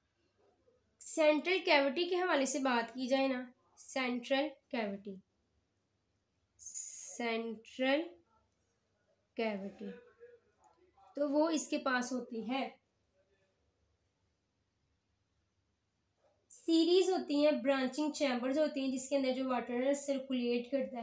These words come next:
है during फिल्टर फीडिंग के दौरान। इसके अंदर क्या होती है? एक central cavity, जिसको हम लोग स्पॉन्जो soil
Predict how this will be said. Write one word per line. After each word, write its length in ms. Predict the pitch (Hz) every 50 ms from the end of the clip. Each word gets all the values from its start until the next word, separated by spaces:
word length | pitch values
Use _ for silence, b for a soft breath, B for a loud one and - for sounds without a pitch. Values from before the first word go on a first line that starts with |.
| 226
है 200 | 240 269 285 285 b b b b b -
during 340 | 214 254 254 254 262 285 339 349 349 - _ _ _ _ _ _ -
फिल्टर 320 | 285 269 254 240 254 247 247 -
फीडिंग 300 | - 220 196 208 202 202
के 60 | 214
दौरान। 260 | 190 208 196 190 - - -
इसके 180 | 247 - 302
अंदर 140 | 285 285 285
क्या 180 | 285 294 277 277
होती 200 | 277 269 - 277
है? 40 | 285
एक 80 | 277 -
central 460 | - - 269 233 233 226 240 240 254
cavity, 320 | 247 247 226 214 208 208 220
जिसको 260 | 240 240 240 - 269
हम 80 | 254 247
लोग 120 | 240 240
स्पॉन्जो 600 | - - - - - 233 226 220 220 208 214 240 269 302 - - _ _ _ _ _ _ _ _ _ _ _ _ _ _ _ _ -
soil 480 | - - - - 240 226 220 214 214